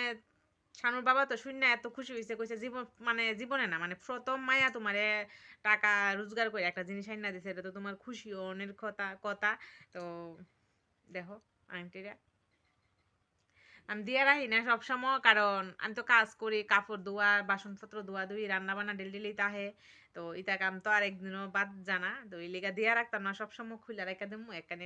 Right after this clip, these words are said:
অনুষ্ঠানে গেলে দিয়া যাবো, আবার আয়া সেটা খুলে লামু। সবসময় যদি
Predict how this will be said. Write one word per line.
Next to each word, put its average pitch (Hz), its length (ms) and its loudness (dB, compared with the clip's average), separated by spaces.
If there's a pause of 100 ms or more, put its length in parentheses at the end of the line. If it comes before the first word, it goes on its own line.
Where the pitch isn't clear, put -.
অনুষ্ঠানে 185 340 -10 (100)
গেলে 190 260 -6
দিয়া 190 200 -4
যাবো, 185 200 -10 (120)
আবার 156 180 -10
আয়া 151 180 -10
সেটা 175 200 -12
খুলে 208 220 -12
লামু। 202 140 -14 (440)
সবসময় 220 380 -8
যদি 247 120 -6